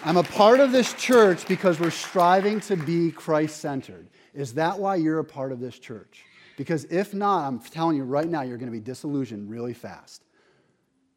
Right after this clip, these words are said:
You're gonna be disappointed with us. You're not gonna get what you want. But what we are resolved to do at Brandywine Grace is to preach Christ crucified, just like our Bibles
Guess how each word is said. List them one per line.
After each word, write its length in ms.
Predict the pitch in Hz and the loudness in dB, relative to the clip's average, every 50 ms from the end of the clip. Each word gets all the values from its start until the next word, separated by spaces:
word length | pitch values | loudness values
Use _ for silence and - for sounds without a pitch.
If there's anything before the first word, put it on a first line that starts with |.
| _ - | _ -12
You're 100 | 139 143 | -8 -6
gonna 120 | 135 147 131 | -6 -4 -4
be 100 | 139 131 | -4 -6
disappointed 680 | 117 151 160 156 214 180 - - 190 185 190 202 190 | -4 -4 -6 -4 -4 -6 -4 -2 0 0 2 2 0
with 200 | 165 143 131 - | 0 -2 -4 -6
us. 420 | 117 98 90 85 - - - - _ _ _ _ _ _ _ _ _ _ _ _ _ _ _ _ _ _ _ _ _ _ _ _ - | -10 -14 -16 -18 -20 -20 -20 -20 _ _ _ _ _ _ _ _ _ _ _ _ _ _ _ _ _ _ _ _ _ _ _ _ -4
You're 140 | 147 165 | -2 0
not 340 | 156 160 160 151 165 170 165 | 0 2 2 2 2 0 0
gonna 160 | 208 196 202 | 0 -2 -2
get 260 | 170 131 170 165 175 160 | -2 0 0 0 0 0
what 220 | 160 151 156 - | -2 -6 -4 -4
you 80 | 165 160 | -4 -2
want. 400 | 160 160 160 165 156 117 - - _ _ _ _ _ _ _ _ _ _ _ _ _ _ _ _ _ _ _ - | 0 0 0 0 -2 -4 -8 -14 _ _ _ _ _ _ _ _ _ _ _ _ _ _ _ _ _ _ _ -6
But 180 | 151 151 143 131 | -4 -4 -4 -4
what 320 | 131 139 160 185 214 214 | 0 2 2 2 4 2
we 140 | 214 208 190 | 2 2 4
are 100 | 180 160 | 4 2
resolved 640 | 151 147 139 120 139 156 160 170 185 202 202 202 | 2 -2 -2 0 2 4 4 4 4 2 2 -2
to 100 | - 240 | -4 -6
do 380 | 202 180 196 247 262 240 190 156 | -6 -4 -2 0 2 4 4 2
at 160 | 135 113 - | 2 -2 -4
Brandywine 560 | 139 151 156 160 180 190 190 196 196 202 165 | -4 -4 -2 0 0 0 0 -2 -2 -2 -2
Grace 340 | 156 180 185 175 160 151 - | 0 0 2 2 0 0 -2
is 120 | 131 - | -8 -10
to 100 | - 135 | -10 -12
preach 520 | 110 - - - - 185 196 214 208 - - | -12 -14 -12 -6 -2 0 0 0 -2 -8 -12
Christ 440 | - - 208 190 190 214 202 - - | -4 2 4 4 4 4 2 -2 -6
crucified, 680 | - 233 226 202 - 185 - - - 131 123 120 120 | -4 -4 -4 -4 -4 -6 -6 -4 -4 -2 -4 -4 -6
just 240 | - 151 147 - - | -8 -10 -8 -4 -4
like 160 | 156 156 175 | -4 -4 -2
our 120 | 170 165 | -4 -4
Bibles 640 | 147 135 131 131 127 123 127 131 127 123 120 - | -2 -2 -4 -2 -4 -4 -6 -8 -8 -10 -12 -16